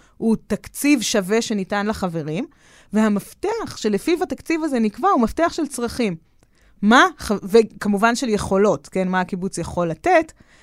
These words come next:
אבל הבסיס המינימלי הוא על מפתח צרכים, כן? רהיטים,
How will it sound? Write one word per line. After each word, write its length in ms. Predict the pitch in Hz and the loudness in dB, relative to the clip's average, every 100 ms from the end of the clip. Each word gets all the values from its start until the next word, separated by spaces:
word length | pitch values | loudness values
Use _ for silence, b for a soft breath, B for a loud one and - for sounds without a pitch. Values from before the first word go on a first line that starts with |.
| b - | b -4
אבל 220 | 185 190 | 2 2
הבסיס 460 | 185 - 381 381 | 2 4 4 4
המינימלי 960 | 196 202 202 202 202 233 370 392 285 320 b b b - | 0 0 2 2 2 2 2 0 0 -2 b b b -2
הוא 160 | 208 | 2
על 60 | 208 | 2
מפתח 480 | 208 - 247 247 - | 0 2 2 2 0
צרכים, 560 | - 196 - 196 165 156 _ _ _ _ | -8 -8 -4 -4 -4 -8 _ _ _ _
כן? 200 | 180 196 196 - 185 | -4 -2 -4 -6 -4
רהיטים, 760 | 185 185 247 254 254 247 240 | -4 -2 2 6 8 6 4